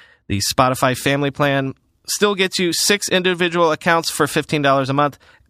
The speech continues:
but all members must also still reside at the same address. In addition to this, the Roku channel has added a kids section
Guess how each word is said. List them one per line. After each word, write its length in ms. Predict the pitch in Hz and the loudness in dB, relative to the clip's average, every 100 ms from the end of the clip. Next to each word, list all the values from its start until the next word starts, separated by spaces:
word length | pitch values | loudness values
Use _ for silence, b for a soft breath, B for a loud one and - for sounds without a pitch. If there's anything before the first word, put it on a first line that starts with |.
| _ | _
but 300 | - 190 170 - | 2 4 2 2
all 180 | 143 147 | 2 2
members 400 | 139 135 135 123 | 2 0 -2 -2
must 340 | 131 123 - - | -2 -2 -4 -2
also 280 | 117 120 120 | 0 0 -2
still 380 | - - 110 110 | -2 -2 -2 -2
reside 600 | 123 131 120 131 127 127 | -2 0 2 2 2 -2
at 120 | - | -4
the 80 | 123 | -4
same 240 | 131 123 113 | -2 -2 2
address. 540 | 151 107 82 - - _ _ _ _ _ _ _ | 0 0 -6 -8 -10 _ _ _ _ _ _ _
In 120 | 120 | -4
addition 360 | 117 120 135 127 | -2 -2 -2 -2
to 120 | 139 | -2
this, 460 | 139 254 269 - - _ _ _ _ _ _ - | 2 2 2 -4 -10 _ _ _ _ _ _ -8
the 200 | 123 156 | 0 2
Roku 420 | 160 214 240 233 220 | 4 2 2 0 0
channel 440 | - 175 180 214 | 2 4 4 2
has 200 | 180 156 | 2 0
added 320 | 156 156 156 | 2 2 2
a 160 | 156 156 | 0 -4
kids 340 | - 226 202 - | 0 -2 0 2
section 520 | 175 156 185 196 | 2 2 0 0